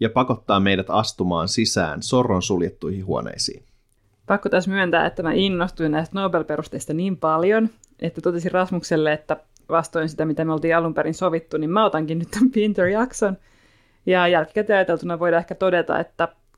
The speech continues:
Speaker 2: kun nyt Rasmuksesta tuli meistä kahdesta selkeästi kovempi Pinter-fani, niin olisi ehkä pitänyt olla keulimatta.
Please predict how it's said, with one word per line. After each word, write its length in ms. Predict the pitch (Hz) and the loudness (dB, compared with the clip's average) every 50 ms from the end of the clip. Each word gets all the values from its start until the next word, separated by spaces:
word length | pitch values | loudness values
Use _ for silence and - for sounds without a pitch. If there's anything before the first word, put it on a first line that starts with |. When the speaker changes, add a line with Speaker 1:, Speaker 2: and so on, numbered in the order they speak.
| _ _ _ _ _ | _ _ _ _ _
Speaker 2:
kun 220 | - 170 170 170 | -2 0 0 0
nyt 140 | 165 165 - | -2 -2 0
Rasmuksesta 540 | 180 180 180 - 175 165 - 175 165 - - | 0 0 0 0 -4 -6 -6 -6 -8 -4 0
tuli 180 | - 220 202 | 2 2 2
meistä 260 | 170 185 185 175 - - | 2 0 -2 -2 -6 -6
kahdesta 400 | 175 175 170 165 170 - - 180 | -4 -2 -2 -2 -4 -4 -6 -4
selkeästi 480 | 175 175 165 165 175 180 180 - - _ - | -2 -2 -2 0 -2 -2 -4 -4 -14 _ 0
kovempi 380 | 233 226 202 190 170 165 170 | 2 4 4 4 2 0 -4
Pinter-fani, 760 | - - 170 170 170 160 160 165 - - 196 208 202 185 - _ _ _ - - _ _ _ _ _ _ - | -4 -2 -2 -2 0 -2 -4 -4 -2 -2 -2 0 -2 -4 -6 _ _ _ -20 -20 _ _ _ _ _ _ -8
niin 180 | - 160 156 - | -4 -4 -4 -2
olisi 260 | 151 151 147 - - | -2 -2 -2 -2 -2
ehkä 200 | 185 - - 226 | -4 -4 -4 -6
pitänyt 300 | 202 202 185 185 175 170 | -4 -2 -2 0 0 0
olla 180 | 165 156 - - - | 0 0 -2 -2 0
keulimatta. 680 | 196 190 185 180 165 160 160 165 - _ - - 147 | 2 2 2 2 2 0 -2 -4 -6 _ -6 -6 -6